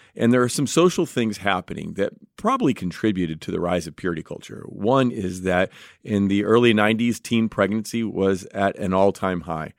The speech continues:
A second thing is that aids was a huge national crisis. In fact, aids was the number one cause of death in men between the ages of twenty-five and forty-four.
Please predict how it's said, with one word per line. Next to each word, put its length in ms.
A 80
second 440
thing 340
is 480
that 360
aids 440
was 380
a 280
huge 540
national 580
crisis. 580
In 80
fact, 260
aids 320
was 140
the 80
number 240
one 240
cause 260
of 140
death 260
in 280
men 360
between 300
the 120
ages 300
of 180
twenty-five 760
and 160
forty-four. 640